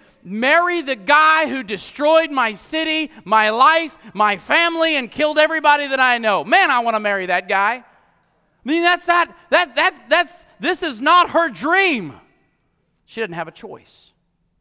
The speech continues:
Can you imagine being, I mean, a lot of times we're like, "Wow, how lucky is she?" No, that's not luck. That's not fun. This is not, this is not to her a, a, a good time. You guys following me? This is to her.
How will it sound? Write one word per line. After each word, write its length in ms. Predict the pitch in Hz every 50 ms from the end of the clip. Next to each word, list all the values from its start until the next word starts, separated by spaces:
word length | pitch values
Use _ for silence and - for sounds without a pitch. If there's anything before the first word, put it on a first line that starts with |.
| _ _ _ _ _ _ _ _ _ _ _ _ _
Can 140 | - 220 262
you 140 | 320 320
imagine 640 | 220 180 170 170 170 170 170 180 196 175 196 220 214
being, 320 | 175 147 185 185 185 185 -
I 80 | 196
mean, 180 | 220 226 208 175 _ _ _ _ _ -
a 40 | 208
lot 120 | 254 339
of 80 | 370 269
times 220 | 262 254 247 233
we're 60 | 220 214
like, 160 | 175 - 156
"Wow, 400 | 208 277 285 233 156 120 - - _ _ _ _
how 220 | - 220 254 262
lucky 300 | 262 269 262 - 262 240
is 40 | 202
she?" 140 | - - 240
No, 320 | 247 294 349 381 339 220
that's 240 | 208 277 311 - -
not 180 | 381 349 214 175
luck. 520 | 170 165 160 165 - - - - - - _ _ _ _ _
That's 240 | - 262 311 - -
not 240 | 370 349 269 190 - _ _ _
fun. 520 | - - - - - 226 220 226 240 262
This 160 | 330 349 -
is 140 | 370 349 277
not, 260 | 330 320 294 233 - - - -
this 200 | 220 339 349 -
is 120 | 370 294
not 240 | 240 311 294 269 -
to 100 | - 240
her 360 | 190 - 233 254 254 269 285 277 - - _ _ _ -
a, 40 | 233
a, 360 | 226 208 - 214 226 208 - -
a 80 | 220 196
good 220 | 165 240 226 170
time. 480 | - - 220 208 175 139 117 92 82 _ _ _ _ _ _ _ _ _ _ _ _ _ _ _ _ _ -
You 80 | 180
guys 180 | 233 277 262 -
following 380 | - 269 262 277 285 294 294 285
me? 100 | 285 269
This 220 | 285 330 - -
is 80 | 294 214
to 120 | - 294 254
her. 380 | 208 - 254 277 302 320 302